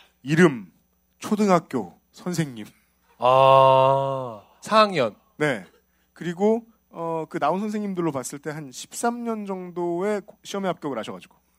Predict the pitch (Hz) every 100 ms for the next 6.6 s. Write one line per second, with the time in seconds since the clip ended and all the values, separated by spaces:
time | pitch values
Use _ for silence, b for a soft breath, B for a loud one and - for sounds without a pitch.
0 | 113 117 104 98 92 151 185 120 - _
1 | - 117 208 208 196 185 180 170 190 180
2 | 254 254 226 175 151 110 87 _ 107 104
3 | 98 95 95 90 _ _ 135 143 160 147
4 | 135 107 143 - - 135 - 117 - _
5 | _ _ _ _ - - 180 202 196 175
6 | 135 143 117 151 143